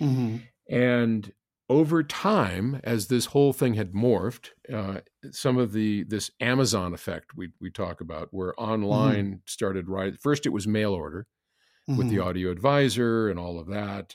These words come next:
Speaker 2: and, and then mail order morphed into internet.
Speaker 1: Mm-hmm.
Speaker 2: And before you know it, the majority of sales of high-end audio gear was doing, was being sold over the internet, and they were just
Speaker 1: Mm.
Speaker 2: being order takers. I mean,
Speaker 1: Right.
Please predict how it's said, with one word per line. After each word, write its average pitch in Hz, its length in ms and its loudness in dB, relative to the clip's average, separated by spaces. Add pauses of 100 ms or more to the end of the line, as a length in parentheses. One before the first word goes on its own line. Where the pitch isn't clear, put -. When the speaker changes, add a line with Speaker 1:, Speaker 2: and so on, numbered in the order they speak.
Speaker 2:
and, 92 280 -6
and 98 200 -6
then 104 220 0
mail 120 220 4
order 104 360 2
morphed 101 520 -2
into 92 680 -6
internet. 110 540 -2 (580)
Speaker 1:
Mm-hmm. 131 140 -2
Speaker 2:
And 139 220 2
before 170 320 2
you 139 80 2
know 170 240 2
it, 113 220 -4 (540)
the 110 160 -6
majority 123 480 2
of 104 120 0
sales 139 560 2
of 98 180 -2
high-end 117 380 0
audio 151 300 2
gear 98 220 -2
was 120 200 -4
doing, 95 300 -4 (140)
was 98 300 -10
being 98 240 -10
sold 101 360 -4
over 95 380 -6 (340)
the 104 140 -2
internet, 131 380 0 (380)
and 139 120 0
they 165 60 2
were 180 140 2
just 123 180 4
Speaker 1:
Mm. 113 60 2
Speaker 2:
being 202 140 6
order 160 300 4
takers. - 520 -10 (580)
I - 60 -4
mean, 110 200 0
Speaker 1:
Right. 120 280 4